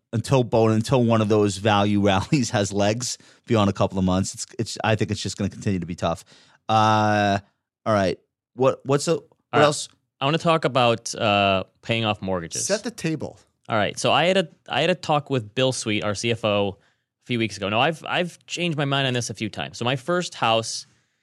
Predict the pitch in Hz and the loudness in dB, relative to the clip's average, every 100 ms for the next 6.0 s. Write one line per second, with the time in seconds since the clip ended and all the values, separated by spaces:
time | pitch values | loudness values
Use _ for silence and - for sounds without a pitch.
0 | _ _ - 135 143 143 135 - 131 123 | _ _ -6 -2 0 0 -2 -2 -2 -4
1 | 120 156 127 - 117 117 110 101 95 - | -4 -6 -8 -4 -2 -2 -2 -6 -6 -6
2 | 127 113 104 98 82 - 53 _ _ _ | -6 -6 -6 -6 -8 -12 -12 _ _ _
3 | _ _ - 104 113 110 139 156 147 143 | _ _ -8 -2 0 2 -2 -4 -4 -2
4 | 131 107 123 139 - 143 127 123 110 101 | -4 -4 -2 -2 -4 -6 -2 0 0 -4
5 | - 104 104 92 101 - 95 85 80 76 | -4 -4 -4 -6 -8 -6 -8 -8 -12 -16